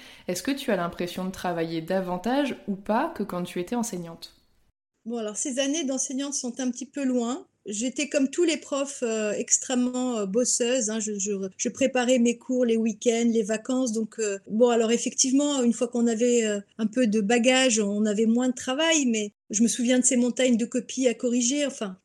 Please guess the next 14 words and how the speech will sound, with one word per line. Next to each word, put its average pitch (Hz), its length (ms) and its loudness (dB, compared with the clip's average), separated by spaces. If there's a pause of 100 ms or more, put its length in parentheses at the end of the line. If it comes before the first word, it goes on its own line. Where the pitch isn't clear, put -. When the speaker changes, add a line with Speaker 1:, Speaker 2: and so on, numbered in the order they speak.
(140)
Speaker 2:
c'était - 240 2
un 285 140 4
travail, 320 440 2
voilà, 185 220 -2
particulier 294 920 -2
qui 247 100 -8
prenait 277 320 0
du 233 220 -2
temps. 262 320 -2 (320)
Alors 220 260 -4
aujourd'hui, 294 640 2 (380)
je 190 160 -8
travaille 240 500 -2
énormément 254 800 0